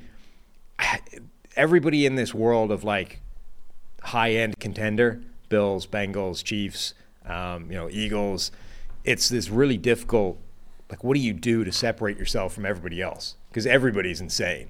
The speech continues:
Like, this, everybody's roster is nuts. Everybody has the Q B. Everybody has the coaching. Everybody expects to be in the Super Bowl,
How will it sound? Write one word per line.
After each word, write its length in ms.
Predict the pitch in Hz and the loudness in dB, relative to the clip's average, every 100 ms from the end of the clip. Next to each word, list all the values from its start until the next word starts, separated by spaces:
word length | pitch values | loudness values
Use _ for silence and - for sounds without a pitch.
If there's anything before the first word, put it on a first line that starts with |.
| - | -6
Like, 200 | 90 - | -6 -4
this, 180 | 104 - - | -6 -8 -10
everybody's 460 | - 123 135 120 117 | -2 2 4 4 4
roster 380 | 110 101 - 104 | 2 2 0 -2
is 100 | 104 | -2
nuts. 420 | 95 85 - - - - - | -2 -2 -4 -4 -2 -2 0
Everybody 360 | 120 123 127 107 | 2 4 4 4
has 340 | 101 107 98 | 6 6 4
the 80 | 92 | -2
Q 240 | - 110 | -2 -2
B. 320 | 90 92 92 80 | -2 -4 -4 -4
Everybody 320 | 110 120 110 | -4 -2 0
has 280 | 101 107 98 | 2 0 0
the 60 | 90 | -4
coaching. 540 | 107 98 - 92 85 | -2 -2 -4 -6 -4
Everybody 420 | 110 120 120 120 | -2 2 4 4
expects 640 | 104 - - 123 101 - - - - | 4 2 4 4 4 0 -4 -4 -10
to 80 | 113 | 0
be 100 | 117 123 | 2 4
in 180 | 131 113 | 4 4
the 80 | |
Super 280 | - 185 147 | 4 4 4
Bowl, 380 | 95 101 104 | 4 6 4